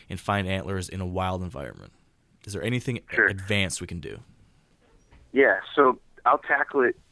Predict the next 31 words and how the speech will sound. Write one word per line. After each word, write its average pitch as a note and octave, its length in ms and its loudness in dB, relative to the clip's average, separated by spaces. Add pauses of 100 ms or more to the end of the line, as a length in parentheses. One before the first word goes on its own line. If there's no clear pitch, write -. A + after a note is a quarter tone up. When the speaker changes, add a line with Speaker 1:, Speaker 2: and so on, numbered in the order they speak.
Speaker 2:
two - 80 -10
parts. F#2 340 0 (220)
I'll A2 60 2
tackle B2 340 0
the G#2+ 140 -12
first C3 240 0
part C3+ 260 2
with - 140 -2
the - 60 -20
questioning A2+ 520 -2
of F2+ 140 -4
the F#2 80 -8 (140)
scent. F2+ 240 0 (380)
Is F#2 120 -2
he G2+ 80 -6
tracking A2+ 640 0
you? B2 420 2
Is F#2 80 -6
he E2+ 100 -12 (100)
smelling A2 360 2
your F#2+ 180 -4
scent? E2+ 300 -6 (640)
Here's, D#3+ 280 2 (140)
here's D#3+ 500 2
the C#3 180 -6
thing, F#2+ 260 2 (800)
and G2+ 360 2 (800)
it, B2 240 6
it A2+ 140 4 (220)
really, D3+ 600 6
it, A2 140 0